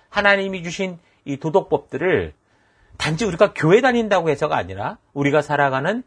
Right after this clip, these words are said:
이 사회 속에서 더더욱 적극적으로 바르고 온전하게 지켜나가는 그런 삶을 살아가야 되는 거죠. 자, 이렇게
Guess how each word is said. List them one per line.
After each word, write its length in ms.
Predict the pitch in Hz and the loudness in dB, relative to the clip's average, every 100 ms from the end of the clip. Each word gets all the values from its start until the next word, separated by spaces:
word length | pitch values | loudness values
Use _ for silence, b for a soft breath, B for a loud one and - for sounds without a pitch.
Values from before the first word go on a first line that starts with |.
| _ | _
이 140 | 135 143 | -6 -4
사회 320 | - 226 220 | -2 0 0
속에서 580 | - 127 120 226 143 - b b b b b | -2 -6 -4 -4 -6 -10 b b b b b
더더욱 380 | 175 240 254 | 4 6 4
적극적으로 800 | - 170 214 262 262 208 196 269 | 0 -2 0 -2 0 0 0 -4
바르고 580 | - - 160 165 247 - | -4 -4 0 2 0 0
온전하게 960 | 147 170 240 262 254 220 185 202 285 277 _ | 2 2 2 2 2 2 2 2 2 0 _
지켜나가는 800 | - 170 - 185 165 135 165 233 - b b | -8 -8 -6 -4 -2 -2 -2 -2 -4 b b
그런 320 | - 135 180 196 | -2 0 0 -2
삶을 540 | 165 156 127 170 262 b b | -6 -6 -2 -2 -2 b b
살아가야 580 | - 226 214 165 135 120 | -12 -4 -2 0 -2 -2
되는 240 | 98 92 | -6 -8
거죠. 220 | - - _ - - _ _ _ _ _ _ _ _ b b b b b | -10 -18 _ -20 -20 _ _ _ _ _ _ _ _ b b b b b
자, 140 | - 170 | 2 4
이렇게 580 | 262 277 269 143 294 | 4 4 6 6 2